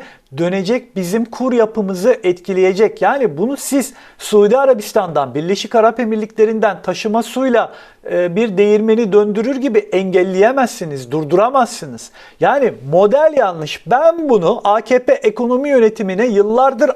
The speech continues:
anlatamadım arkadaşlar. Yani senin modelin çalıştıkça gördünüz yarı mamul talebini fırlatmış, yukarıya atmış. Bu varken çalıştıkça dövize talebi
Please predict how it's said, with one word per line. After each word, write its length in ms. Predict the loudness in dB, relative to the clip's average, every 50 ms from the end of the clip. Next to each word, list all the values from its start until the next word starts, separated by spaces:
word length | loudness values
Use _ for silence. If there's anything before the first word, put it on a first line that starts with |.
| 0 0
anlatamadım 720 | 0 0 2 2 0 2 0 0 0 2 2 2 2 2
arkadaşlar. 680 | 0 0 0 0 -2 0 0 -2 -4 -4 -6 -6 -6 -8 -12 -20 -20 -20 -8 -2
Yani 300 | 0 2 2 2 0 -2
senin 460 | -6 -2 0 0 2 2 0 0 4
modelin 400 | 2 2 4 4 2 2 2 0
çalıştıkça 880 | -2 0 0 0 2 2 -2 -2 0 -2 -2 -2 0 0 0 0 0 -4 -14 -20 _ _ _
gördünüz 540 | 2 4 4 4 4 2 0 -2 -2 -2 2
yarı 200 | 2 4 4 4
mamul 340 | 4 4 2 2 2 0 -4
talebini 460 | 0 0 0 2 2 0 2 0 -2
fırlatmış, 680 | -2 0 0 0 2 2 0 0 -2 -6 -6 -6 -4
yukarıya 440 | -6 -4 0 0 0 2 2 4 4
atmış. 400 | 2 0 -2 -6 -6 -6 -6 -8 -14 -20 -20 -20 -20 -20 _ _
Bu 640 | -10 -4 0 2 4 4 4 4 2 0 -4 -20 _ _ _ -16 -12
varken 640 | -6 -2 0 2 2 0 -2 -2 -2 -2 -2 -4 -12 _ _ _ _
çalıştıkça 840 | -6 -2 -2 0 0 -2 -4 -4 -6 -6 -4 0 0 0 0 2 2
dövize 460 | 0 2 2 0 0 0 0 0 2
talebi 360 | 0 2 2 2 2 2 0